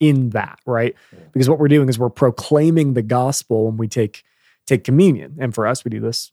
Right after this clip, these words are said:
Speaker 1: weekly.
Speaker 2: Right.
Speaker 1: And it's this great opportunity to, rather than just, like, taking the cup and as soon as I'm done praying, I say, "Amen," half the room takes communion and we move on with our day.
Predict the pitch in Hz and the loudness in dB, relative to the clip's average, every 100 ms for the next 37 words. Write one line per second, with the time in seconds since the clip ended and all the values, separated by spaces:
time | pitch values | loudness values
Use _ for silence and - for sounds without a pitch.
0 | _ - 107 107 127 143 - - 87 87 | _ -14 -10 -8 -6 -6 -10 -20 -20 -14
1 | - 156 147 - 147 - - _ - 135 | -2 0 0 0 0 0 -4 _ -6 2
2 | 143 175 165 147 127 151 143 135 123 117 | 2 4 0 0 -2 0 0 0 0 -2
3 | - 120 120 160 180 147 135 127 127 - | 0 2 2 2 2 2 2 2 0 0
4 | 127 117 113 110 - _ - 143 151 139 | -2 0 -2 -4 -10 _ 0 2 4 2
5 | 131 135 131 131 120 - 147 143 135 135 | 2 2 2 0 -4 -2 0 2 2 2
6 | 139 127 127 117 143 131 131 131 143 127 | 4 2 2 0 2 2 2 0 2 0
7 | 127 123 131 127 120 131 - 131 127 120 | 0 0 2 0 0 -2 -2 -2 -2 -2
8 | 120 139 131 - 131 123 123 127 117 113 | -2 -2 -2 -2 -2 0 0 0 -2 -4
9 | 113 123 117 117 117 113 107 107 151 156 | 0 0 0 0 -2 -4 -4 0 2 4
10 | 120 117 | 2 0